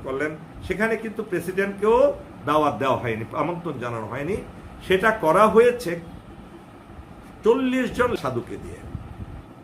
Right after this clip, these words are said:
এই মুরালটা উদ্বোধন করলো, এখন ভারতের অন্যতম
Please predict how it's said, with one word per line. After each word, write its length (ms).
এই 220
মুরালটা 460
উদ্বোধন 500
করলো, 220
এখন 220
ভারতের 440
অন্যতম 500